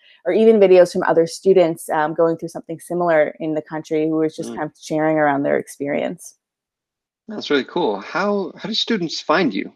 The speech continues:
Speaker 2: right? Like, how, how does that process work?
Speaker 1: So mostly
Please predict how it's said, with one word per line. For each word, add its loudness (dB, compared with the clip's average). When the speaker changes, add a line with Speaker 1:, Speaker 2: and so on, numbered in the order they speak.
Speaker 2:
right? 2
Like, 0
how, 0
how 2
does 0
that 2
process -4
work? -8
Speaker 1:
So 6
mostly 8